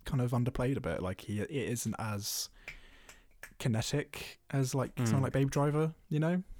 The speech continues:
Speaker 1: It's, it's a little bit of a different flair for him,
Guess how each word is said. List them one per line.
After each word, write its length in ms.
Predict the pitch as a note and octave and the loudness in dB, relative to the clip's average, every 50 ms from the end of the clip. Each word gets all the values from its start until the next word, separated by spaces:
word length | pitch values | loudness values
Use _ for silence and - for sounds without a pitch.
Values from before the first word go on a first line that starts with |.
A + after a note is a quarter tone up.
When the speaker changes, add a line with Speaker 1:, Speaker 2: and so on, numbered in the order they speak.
| - - _ - | -16 -20 _ -8
Speaker 1:
It's, 140 | - B2+ - - - | -6 -6 -6 -6 -6
it's 140 | - C3 - | -4 -2 0
a 40 | C#3+ | 2
little 160 | C3 B2 A#2+ | 2 2 2
bit 180 | A#2+ - - - | 2 0 0 0
of 80 | B2+ A#2+ | 0 0
a 40 | |
different 380 | A2+ - A#2+ - - C3+ C3 B2+ | 0 0 0 0 0 0 0 -2
flair 340 | - - - C3 C3 C3+ C3+ | -4 -2 0 2 2 2 0
for 140 | - - C#3 | 0 0 2
him, 320 | C3 C#3 C#3+ D#3+ E3+ F#3 | 4 4 4 4 2 0